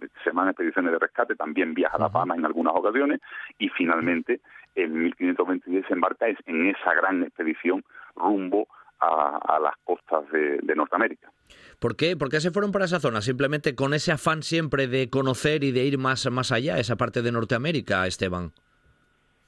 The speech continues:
Speaker 1: Él quería una gobernación. Él quería, so-, él, ellos querían, eh, un, un gobernar un territorio, ser los números uno, ¿no? Él, es, la, las Antillas estaban ya conquistadas, estaban ya ocupadas por gobernadores, Nueva España había sido ocupada por Hernán Cortés,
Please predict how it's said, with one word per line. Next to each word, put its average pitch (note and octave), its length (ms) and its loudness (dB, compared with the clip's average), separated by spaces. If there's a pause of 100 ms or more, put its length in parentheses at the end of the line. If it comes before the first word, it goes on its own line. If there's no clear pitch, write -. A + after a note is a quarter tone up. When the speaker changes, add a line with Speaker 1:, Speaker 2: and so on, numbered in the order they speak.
(200)
Speaker 1:
Él B2+ 140 0
quería C3+ 200 2
una C#3 120 2
gobernación. C#3+ 680 0 (160)
Él G2+ 220 0
quería, A#2+ 320 2
so-, - 120 -2
él, A2 220 0
ellos A#2+ 300 2
querían, B2+ 600 0
eh, D#2+ 140 2
un, G#2 160 -2
un G#2 480 2
gobernar F#2 480 2
un A2 160 0
territorio, A2+ 580 0
ser G2+ 120 2
los G2 180 2
números G2 400 2
uno, B2+ 180 0
¿no? F2 160 4
Él, G2 160 0
es, E2 220 0 (240)
la, F2+ 240 0
las G2 220 2
Antillas A2 500 -2
estaban G#2 340 0
ya G2+ 120 0
conquistadas, B2+ 640 -2 (280)
estaban G2+ 440 0
ya G2+ 60 4
ocupadas G2 360 0
por G2+ 160 2
gobernadores, A#2 580 2 (220)
Nueva G#2+ 320 2
España G#2+ 440 0
había G2+ 180 0
sido G2 180 0
ocupada G2 360 0
por G2 140 2
Hernán G2 240 2
Cortés, F2 300 -2